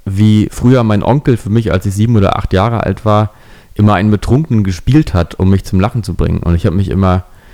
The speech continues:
in die Ecke geworfen, gackernd und, äh, mich nicht mehr halten können, weil das so lustig ist, wenn man sieben Jahre alt ist und man sieht einen, äh, Onkel betrunken spielen.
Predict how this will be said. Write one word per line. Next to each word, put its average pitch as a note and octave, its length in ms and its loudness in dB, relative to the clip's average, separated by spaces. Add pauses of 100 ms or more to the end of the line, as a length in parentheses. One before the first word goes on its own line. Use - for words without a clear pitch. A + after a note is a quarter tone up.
(120)
in F#2 140 0
die G2 140 0
Ecke - 220 -4
geworfen, F#2+ 680 -2 (240)
gackernd G#2+ 500 -2 (140)
und, F2+ 240 -4
äh, F#2 280 2 (800)
mich G#2+ 140 2
nicht G#2+ 120 4
mehr G2 140 2
halten D3+ 220 0
können, F2+ 260 0
weil F2 100 2
das G2 180 -2
so A2+ 100 2
lustig A#2 400 0
ist, F#2+ 160 0
wenn F#2 80 0
man F#2+ 160 2
sieben G2+ 200 0
Jahre F#2+ 260 0
alt F2 180 -4
ist - 280 -4 (120)
und G2 280 0
man G2 160 0
sieht G#2+ 280 -4
einen, G2+ 440 0 (300)
äh, - 180 -4
Onkel G#2+ 380 0
betrunken G#2 480 0
spielen. E2 500 0